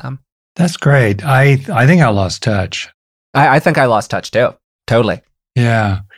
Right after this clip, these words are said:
Speaker 2: And, you know, and there's something about this that's about surprise.
Speaker 1: Hmm.
Speaker 2: For example, when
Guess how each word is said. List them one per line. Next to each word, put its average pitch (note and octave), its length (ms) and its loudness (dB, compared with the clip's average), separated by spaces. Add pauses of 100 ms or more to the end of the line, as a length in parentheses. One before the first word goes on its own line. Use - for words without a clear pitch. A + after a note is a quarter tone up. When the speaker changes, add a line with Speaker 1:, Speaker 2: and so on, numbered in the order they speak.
(240)
Speaker 2:
And, E3+ 100 -6
you D3+ 100 6
know, E3+ 160 2
and G#3 100 4
there's E3+ 160 4
something G#3+ 320 2
about A#2 320 2 (120)
this G#2+ 280 -2
that's A2 240 -4
about G2+ 240 0
surprise. G2+ 720 -6 (720)
Speaker 1:
Hmm. F#3 160 0
Speaker 2:
For A#2 140 -4
example, G2+ 680 -2 (300)
when A#2+ 720 0